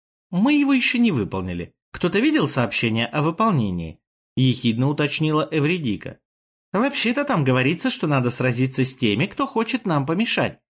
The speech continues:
И если верить словам Гипериона, вот те игроки, что стоят на противоположном холме, и являются нашими основными противниками». Но, словно в ответ на её слова,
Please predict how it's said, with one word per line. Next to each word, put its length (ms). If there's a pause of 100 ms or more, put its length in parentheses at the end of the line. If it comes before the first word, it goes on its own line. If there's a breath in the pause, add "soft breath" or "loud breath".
(220)
И 80
если 320
верить 300
словам 380
Гипериона, 680 (220)
вот 320
те 280
игроки, 640
что 220
стоят 380
на 100
противоположном 800
холме, 500 (220)
и 100
являются 640
нашими 380
основными 640
противниками». 760 (1000)
Но, 300
словно 380
в 60
ответ 380
на 80
её 200
слова, 500